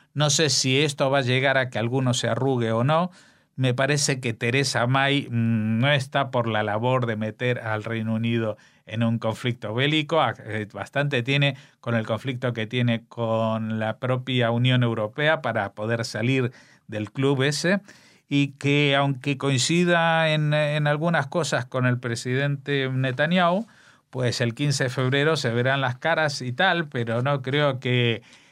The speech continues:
que haya un frente contra Irán, entre otras cosas porque otro gran amigo de Donald Trump y de ahora de los Estados Unidos es la Rusia de Putin, y la Rusia de Putin es el principal valedor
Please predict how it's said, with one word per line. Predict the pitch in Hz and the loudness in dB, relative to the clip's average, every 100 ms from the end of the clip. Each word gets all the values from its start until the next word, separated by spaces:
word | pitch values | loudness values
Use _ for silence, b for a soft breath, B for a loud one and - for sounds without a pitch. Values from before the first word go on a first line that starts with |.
| B - | B -6
que | 120 | 0
haya | 127 143 135 | 2 2 2
un | 139 131 131 | 4 4 2
frente | 127 139 160 151 147 139 | 0 0 2 2 0 0
contra | 143 139 127 | 0 0 0
Irán, | 135 135 143 147 | 0 2 2 2
entre | 147 180 | 0 0
otras | 208 196 | 2 0
cosas | - 202 208 185 | 0 0 0 0
porque | 165 127 139 131 | -2 -2 -4 -2
otro | 143 175 175 170 | 0 0 0 2
gran | 160 160 | 2 0
amigo | 156 165 160 160 151 143 | 0 0 2 2 4 2
de | 135 131 | 0 2
Donald | 147 147 143 | 0 0 -2
Trump | 147 147 147 | 0 0 0
y | 123 | -2
de | 120 110 110 107 | -2 -2 -2 0
ahora | 120 147 120 98 | 2 2 0 -2
de | 104 | -8
los | 101 120 | -10 -8
Estados | 123 127 123 | -6 -4 -4
Unidos | 127 151 160 B B B | -2 -2 -4 B B B
es | 135 143 131 | -4 -4 0
la | 127 | 0
Rusia | 123 143 139 135 | 0 -2 0 0
de | 170 | 2
Putin, | 226 185 117 101 | 0 0 -2 -2
y | 120 | -4
la | 113 123 | -2 -2
Rusia | 160 165 | -2 0
de | 156 | 0
Putin | 170 180 185 185 | -2 -2 0 0
es | 135 | -2
el | 147 147 | -2 -2
principal | 147 120 107 190 131 | -2 -4 -2 0 0
valedor | 107 110 123 127 107 | -2 0 0 0 -2